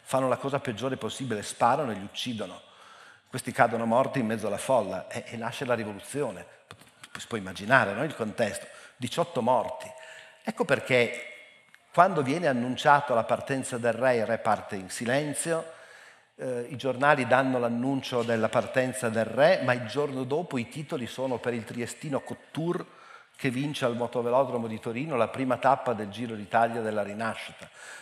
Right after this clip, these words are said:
cioè si dirotta subito l'attenzione e viene dato ordine di non fare nessuna festa per celebrare la Repubblica, perché sa di contrapposizione.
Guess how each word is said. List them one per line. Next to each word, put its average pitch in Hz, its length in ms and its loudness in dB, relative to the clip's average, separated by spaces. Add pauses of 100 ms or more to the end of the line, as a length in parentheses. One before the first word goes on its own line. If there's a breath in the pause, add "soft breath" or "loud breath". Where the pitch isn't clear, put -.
cioè 107 160 -10
si - 200 -6
dirotta 131 420 0
subito 135 360 -2
l'attenzione 107 640 -2 (420 loud breath)
e 135 80 -2
viene 160 200 2
dato 165 260 4
ordine 117 340 4
di 123 80 0
non 139 140 -2
fare 123 300 4
nessuna 139 460 -2
festa 160 500 4
per - 180 0
celebrare 120 460 0
la 120 80 4
Repubblica, 101 680 -6 (560 soft breath)
perché - 300 -6
sa 123 320 4
di 110 180 -4
contrapposizione. 113 1080 -6